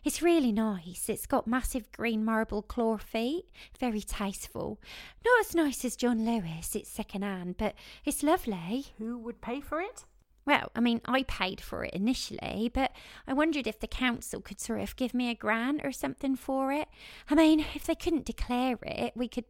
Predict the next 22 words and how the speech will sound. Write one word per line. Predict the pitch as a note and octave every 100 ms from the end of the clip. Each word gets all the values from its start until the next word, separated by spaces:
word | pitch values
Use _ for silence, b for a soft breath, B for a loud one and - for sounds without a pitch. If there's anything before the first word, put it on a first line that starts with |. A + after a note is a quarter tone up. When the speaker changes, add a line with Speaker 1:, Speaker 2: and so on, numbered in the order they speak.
| _ _
Speaker 1:
put | C#4
it | A3+ -
through | - A3+
the | G#3
books | A#3 - - -
as | G#3+
something | - G#3+ - A3+
else, | G#3 A#3 E4 - - b b
you | B3+
know, | A#3+ - -
like | - A2 - _ _
a | -
support | - A#3+ - A#3+ A#3 -
donation | A#3 A#3 A3+ A3+ A#3 - B3
or | B3+
something, | - A#3+ - B3 C4 D#4+ B B B B -
Ambridge | A3+ A3+ A3 A3+ A3 -
Donkey | A#3+ A#3 A#3 - G#3+
Foundation | - A#3 A3+ A#3 A#3+ A3+ - A#3+
sort | - A#3+
of | A3+
thing. | - A#3+ B3 D4+